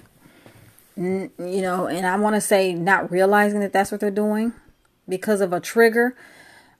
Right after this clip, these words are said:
Um, some people do, some people don't. It just depends. But that's the only way they know how to deal with their own pain.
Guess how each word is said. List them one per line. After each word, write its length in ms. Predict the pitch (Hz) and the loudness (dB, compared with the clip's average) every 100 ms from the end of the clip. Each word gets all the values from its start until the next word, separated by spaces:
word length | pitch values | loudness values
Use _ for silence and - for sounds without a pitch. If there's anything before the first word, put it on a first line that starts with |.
| _ 190 | _ -2
Um, 540 | 185 180 175 175 165 | 0 0 -2 -6 -6
some 220 | - 180 | -2 -2
people 280 | 196 185 180 | -2 -6 -4
do, 200 | 175 185 | 0 -2
some 200 | 180 190 | -2 -6
people 300 | 180 165 170 | -8 -8 -8
don't. 380 | 170 170 202 262 _ | -4 -4 -4 -8 _
It 100 | 185 | -12
just 180 | 170 165 | -10 -10
depends. 560 | 156 - 180 175 202 - - - 185 | -12 -10 -8 -8 -8 -12 -18 -10 -2
But 200 | 190 170 | 0 0
that's 200 | 190 - | -2 0
the 120 | 190 | 0
only 180 | 185 190 | 0 2
way 140 | 185 | 4
they 140 | 190 | 4
know 160 | 190 185 | 2 0
how 160 | 190 180 | 0 -2
to 80 | |
deal 300 | 165 185 190 | 2 4 4
with 340 | 175 180 160 - | 4 0 -2 0
their 180 | 190 175 | 0 2
own 220 | 180 170 | -2 0
pain. 500 | 196 190 175 - | 0 -2 -2 -8